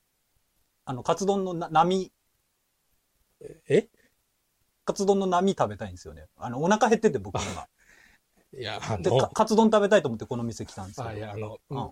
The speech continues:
Speaker 2: メ-、メニューにも書いてある通り、
Speaker 1: うん。
Speaker 2: うちは並とかじゃなくて、
Speaker 1: え？
Speaker 2: あの、小畜梅でやってるんで、
Speaker 1: はえー、なるほど。
Speaker 2: お客さんの、その、
Speaker 1: うん。
Speaker 2: 並とか言われても、その、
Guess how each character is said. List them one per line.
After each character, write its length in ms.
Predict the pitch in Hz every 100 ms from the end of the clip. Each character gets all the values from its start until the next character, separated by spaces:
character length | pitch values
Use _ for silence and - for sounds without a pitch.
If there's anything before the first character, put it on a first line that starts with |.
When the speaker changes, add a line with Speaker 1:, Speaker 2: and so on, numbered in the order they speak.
| -
Speaker 2:
メ-、 200 | 143 151
メ 200 | 165 214
ニ 100 | 247
ュ 20 |
ー 40 | 131
に 80 | 110
も 80 | -
書 80 | 170
い 60 |
て 100 | 170
あ 40 | 117
る 60 |
通 120 | 107 117 101
り、 260 | 113 101 _ _
Speaker 1:
う 60 | 151
ん。 120 | 104 - _ -
Speaker 2:
う 100 | 120
ち 160 | - 156
は 160 | 175
並 260 | 123 123 160
と 80 | -
か 120 | 110
じ 80 | 104
ゃ 20 |
な 100 | 117
く 80 | -
て、 300 | 123 131 127
Speaker 1:
え？ 140 | 214 - _ _ _ _
Speaker 2:
あ 60 | -
の、 80 | 98
小 460 | - - 202 165
畜 340 | - - - 104
梅 180 | 131 170
で 60 | 117
や 80 | 98
っ 20 |
て 140 | -
る 80 | 127
ん 80 | 107
で、 280 | 123 107 -
Speaker 1:
は 420 | - - 208 262 277
え 100 | 277
ー、 40 |
な 100 | 226
る 80 | 220
ほ 80 | 220
ど。 220 | 196 - -
Speaker 2:
お 80 | 123
客 160 | -
さ 160 | - 160
ん 100 | 160
の、 240 | 190 156
そ 80 | 135
の、 80 | 113
Speaker 1:
う 20 |
ん。 20 |
Speaker 2:
並 240 | 110 123 156
と 100 | -
か 80 | 110
言 80 |
わ 100 | 107
れ 80 | 110
て 120 | -
も、 320 | 120 143 107 - _ _
そ 120 | -
の、 200 | 101 -